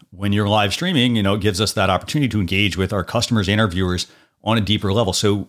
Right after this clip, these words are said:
you know, we have to sh-, be strategic about which vehicle we pick. So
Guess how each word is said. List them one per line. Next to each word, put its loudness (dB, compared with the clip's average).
you -10
know, -2
we 0
have 0
to -6
sh-, -4
be -6
strategic 0
about 2
which -4
vehicle 0
we -6
pick. -4
So 0